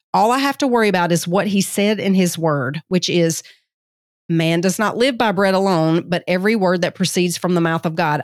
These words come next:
I need to be in his word every single day in order to receive the direction that I need in this relationship with my child, to give him what he needs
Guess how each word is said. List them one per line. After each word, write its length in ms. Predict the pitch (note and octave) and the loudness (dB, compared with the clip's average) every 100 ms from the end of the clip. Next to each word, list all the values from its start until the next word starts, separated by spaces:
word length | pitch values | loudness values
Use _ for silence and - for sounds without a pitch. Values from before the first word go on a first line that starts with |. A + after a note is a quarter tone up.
| D#3+ | -2
I 80 | |
need 320 | F3 F3+ G#3+ G#3 | 0 2 0 0
to 120 | B3+ | 0
be 240 | G#3+ G#3+ | 0 0
in 100 | G#3+ | 0
his 220 | A3+ B3 | 2 0
word 360 | G3+ F3+ E3 E3 | 0 0 0 0
every 320 | F#3 F#3 G#3 | -2 -2 -2
single 340 | G#3 A3+ G#3 G3+ | -2 -2 -2 -2
day 280 | F#3 E3+ D#3+ | 0 0 0
in 200 | E3 F3 | -2 -2
order 260 | F#3 F#3+ G#3 | 0 0 -2
to 160 | - | -2
receive 480 | F3 F3 - A3 A#3 | -2 -2 0 -2 -2
the 80 | A#3 | -2
direction 540 | F#3+ F#3+ F#3 E3+ F3+ | -2 -2 -2 -2 -2
that 100 | F3 | 0
I 120 | F3 | 0
need 440 | F3 G3 A3 F3+ E3 | -2 0 0 -2 -2
in 160 | F#3 E3+ | -4 -4
this 260 | G3+ - - | -4 -4 -4
relationship 680 | A3+ A3 G#3 F#3 - E3 - - | 0 0 0 -2 -2 -2 -4 -10
with 160 | D#3 | -6
my 160 | D#3+ F3+ | -4 -4
child, 600 | - F#3 D3+ B2+ A#2 C#3+ _ _ _ _ _ _ _ | -4 -4 -2 -4 -6 -12 _ _ _ _ _ _ _
to 100 | - | -4
give 300 | E3+ E3 A#3+ | -4 -2 -2
him 200 | C4 C#4+ | 0 2
what 160 | C4 G#3+ | 0 0
he 120 | A#3 | 0
needs 500 | G#3 G3+ F#3+ E3+ - | 0 0 0 -4 -10